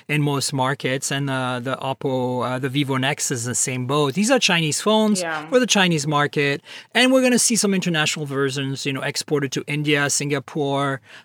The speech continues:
Speaker 1: Hong Kong, where you can get Google Play services on them. But they're not these kind of phones that you, you know, you get because, you know, like, it's not really a U S or even a European market thing. So that's, that's the caveat, of course. But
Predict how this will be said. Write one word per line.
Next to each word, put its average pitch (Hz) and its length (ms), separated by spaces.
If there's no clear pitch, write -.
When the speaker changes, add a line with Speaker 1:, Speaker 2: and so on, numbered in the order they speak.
Speaker 1:
Hong 151 320
Kong, 147 440
where 139 280
you 143 140
can 143 160
get 127 180
Google 127 240
Play 123 180
services 180 540
on 143 100
them. 135 240
But 139 220
they're 285 100
not 294 200
these 214 180
kind 190 200
of 151 60
phones 165 320
that 143 180
you, 131 280
you 175 160
know, 147 160
you 143 140
get 160 360
because, 131 760
you 147 160
know, 127 460
like, 147 220
it's 156 160
not 175 200
really 156 220
a 139 40
U 143 100
S 143 160
or 139 100
even 139 220
a 127 40
European 127 520
market 120 380
thing. 120 320
So 226 180
that's, - 420
that's 254 240
the 247 80
caveat, 202 560
of - 140
course. 170 240
But - 160